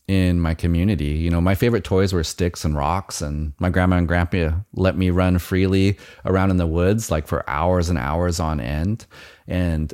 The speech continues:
so for the last ten years, I've sort of been envisioning what I might do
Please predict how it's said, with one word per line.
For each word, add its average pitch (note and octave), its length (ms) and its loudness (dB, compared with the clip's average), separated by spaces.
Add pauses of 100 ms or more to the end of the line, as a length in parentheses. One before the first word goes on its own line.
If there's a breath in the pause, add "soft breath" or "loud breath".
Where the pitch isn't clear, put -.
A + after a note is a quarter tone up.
(160)
so G#2 240 2
for G2+ 180 0
the F#2+ 80 2
last G#2 320 0
ten A2 240 2
years, G2 460 2
I've F2 100 0
sort A2 160 4
of G2 80 4
been G2+ 120 4
envisioning F#2+ 580 2
what B2+ 180 2
I E3+ 80 0
might C#3 300 0
do G2 480 4